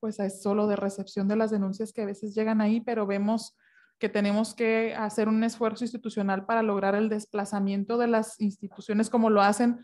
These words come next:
para la, las brigadas de salud, quizá aprovechar esos, esos espacios o el propio instituto y poder facilitar las atenciones y los servicios a, a las mujeres.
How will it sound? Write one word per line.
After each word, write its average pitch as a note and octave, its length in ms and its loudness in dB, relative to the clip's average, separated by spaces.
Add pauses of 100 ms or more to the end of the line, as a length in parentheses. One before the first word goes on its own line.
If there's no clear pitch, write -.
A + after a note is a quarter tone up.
(260)
para A3 160 2
la, G#3+ 100 2
las G3 160 0
brigadas G3 400 0
de A3+ 80 -4
salud, G#3 500 -4
quizá G#3 200 -4
aprovechar G#3 500 -4
esos, A3 340 -10
esos A3 300 -10
espacios A3+ 500 -4
o A3+ 40 0
el G3+ 100 0
propio G#3+ 600 2
instituto A3 680 -4 (300)
y A3+ 80 -2
poder G#3 280 2
facilitar G#3 880 0
las G#3 220 0
atenciones G#3 480 -4
y A3 60 -2
los G#3 120 -4
servicios G3 520 -8
a, G3 420 -6 (260)
a G#3+ 100 -2
las G3+ 180 2
mujeres. G3+ 420 -4